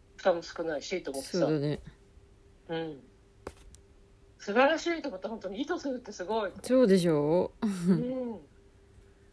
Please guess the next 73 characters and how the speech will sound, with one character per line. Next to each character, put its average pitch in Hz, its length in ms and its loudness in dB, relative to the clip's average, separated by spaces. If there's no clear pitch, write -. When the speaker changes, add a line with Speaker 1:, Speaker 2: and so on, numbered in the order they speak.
Speaker 2:
そ - 180 -10
う 196 40 -2
な - 20 0
の。 175 60 0
Speaker 1:
す - 20 0
ご 170 120 6
い - 40 -4
感 180 240 -8
じ 160 160 -10
た。 165 80 -8
Speaker 2:
そ-、 156 180 -8
そ 208 160 -2
う 202 80 6
な 175 120 4
の 156 140 0
よ。 139 180 -4
Speaker 1:
そ - 160 -20
う、 - 40 -20
そ - 120 -18
れ 202 100 -8
を 202 60 -6
早 190 200 -10
く 160 120 -14
み 165 80 -8
な 180 100 -2
み 160 120 -4
に 156 280 -10
言 180 80 -10
い 170 60 -8
た 180 100 0
か 170 60 -6
っ 170 40 -12
た 147 100 -10
ん 139 40 -6
だ 135 80 -6
よ 127 60 -6
ね。 127 80 -16
Speaker 2:
す - 200 -4
ご 285 180 12
い 202 60 12
ね。 143 320 4
そ-、 233 360 2
そ 277 200 8
ん 440 120 12
な 427 120 12
に 381 80 12
早 349 240 12
く 202 100 2
結 196 200 4
果 208 100 10
出 190 100 12
ん 185 60 8
だ 131 80 4
よ。 147 60 2
す 180 100 6
ご 233 100 10
く 269 80 8
ね？ 294 140 6
Speaker 1:
本 214 120 -2
当 320 120 0
だ 349 100 2
よ 294 120 2
ね。 165 100 -10
Speaker 2:
早 254 240 10
く 330 100 8
な 277 160 6
い？ 392 60 2
Speaker 1:
や-、 254 120 -6
そ 196 140 -4
う、 185 40 -2
本 285 120 0
当 269 120 2
に 269 60 -2